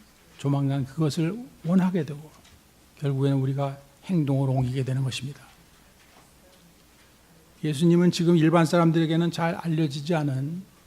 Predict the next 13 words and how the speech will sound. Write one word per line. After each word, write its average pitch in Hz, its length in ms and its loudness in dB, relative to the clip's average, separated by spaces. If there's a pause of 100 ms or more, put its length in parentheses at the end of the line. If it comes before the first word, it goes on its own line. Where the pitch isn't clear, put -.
(100)
가난한 156 560 -2
목수의 156 680 -4
아들일 139 360 -6
뿐이었습니다. 143 560 -10 (1800)
그런데 202 240 4
만약 202 580 4 (320)
예수님께서 165 640 2
이 156 180 -2
스턴트에 202 840 -2
성공을 170 460 -2
하시고 139 240 -4
나면, 131 360 -6
그 185 120 -12